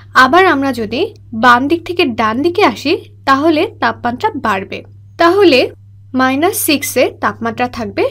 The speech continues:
সবচেয়ে বেশি, এরপরে তাপমাত্রা থাকবে মাইনাস নাইনে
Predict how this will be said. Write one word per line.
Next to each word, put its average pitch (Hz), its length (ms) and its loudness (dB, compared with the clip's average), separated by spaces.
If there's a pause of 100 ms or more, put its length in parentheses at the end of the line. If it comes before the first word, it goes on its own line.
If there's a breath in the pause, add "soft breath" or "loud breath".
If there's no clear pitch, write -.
(120)
সবচেয়ে - 380 -4 (120)
বেশি, - 320 -6 (1600)
এরপরে 294 520 2 (160)
তাপমাত্রা 233 420 -6 (100)
থাকবে 247 280 -4 (640)
মাইনাস 262 400 0 (200)
নাইনে 214 400 -2